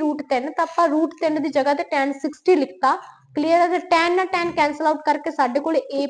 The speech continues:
plus B ਆਜ਼ਾਦ ਹੋ ਗਿਆ, ਯਾਨੀ ਕਿ A plus B ਦੀ ਵੈਲਿਊ ਆ ਗਈ ਸਿਕਸਟੀ ਡਿਗਰੀ। ਠੀਕ ਹੈ, ਇਸੇ ਤਰ੍ਹਾਂ ਇੱਥੋਂ ਆਪਾਂ A minus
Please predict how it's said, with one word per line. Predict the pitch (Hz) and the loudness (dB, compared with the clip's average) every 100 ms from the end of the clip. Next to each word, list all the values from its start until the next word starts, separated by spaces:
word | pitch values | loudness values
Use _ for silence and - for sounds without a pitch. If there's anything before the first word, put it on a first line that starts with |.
| 277 | 0
plus | 277 285 247 | -2 -2 -6
B | 262 - | -6 -4
ਆਜ਼ਾਦ | 220 196 240 | -2 -2 0
ਹੋ | 277 | 0
ਗਿਆ, | 302 | 0
ਯਾਨੀ | 285 262 | -2 -4
ਕਿ | 269 | -4
A | 262 254 247 | -2 -2 -2
plus | 254 262 | -4 -4
B | 240 233 | -8 -6
ਦੀ | 233 | -4
ਵੈਲਿਊ | 220 214 202 | -4 -4 -6
ਆ | 196 | -6
ਗਈ | 302 370 | -8 -8
ਸਿਕਸਟੀ | 277 269 - | -10 -8 -8
ਡਿਗਰੀ। | 214 180 165 175 - - - _ | -6 -6 -8 -14 -18 -20 -20 _
ਠੀਕ | 302 370 381 | -8 -6 -4
ਹੈ, | |
ਇਸੇ | 381 381 | -2 -2
ਤਰ੍ਹਾਂ | 381 381 | 2 2
ਇੱਥੋਂ | 370 370 381 | 2 0 -4
ਆਪਾਂ | 370 370 | -2 -4
A | 349 311 311 | -2 0 0
minus | 302 349 | 0 -2